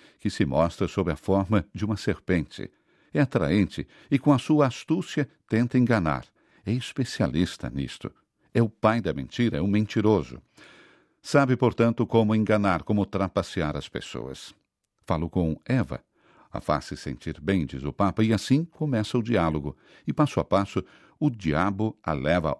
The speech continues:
onde ele quer. Com Jesus é diferente. Para o diabo, termina mal, recorda Francisco. Procura dialogar com Cristo, porque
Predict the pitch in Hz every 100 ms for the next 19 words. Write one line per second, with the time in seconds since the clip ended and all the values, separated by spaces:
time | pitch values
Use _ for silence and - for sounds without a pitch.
0 | - 110 120 107 107 - - - _ _
1 | _ _ _ _ _ - 226 110 69 69
2 | 69 67 67 90 85 - - _ _ _
3 | _ - 65 62 71 80 76 - _ -
4 | - 73 69 82 90 67 _ _ _ -
5 | 71 60 64 - 80 76 - - - 57
6 | _ _ _ _ _ _ _ - 80 76
7 | 107 101 92 95 90 95 - 104 90 101
8 | 123 - 107 107 98 101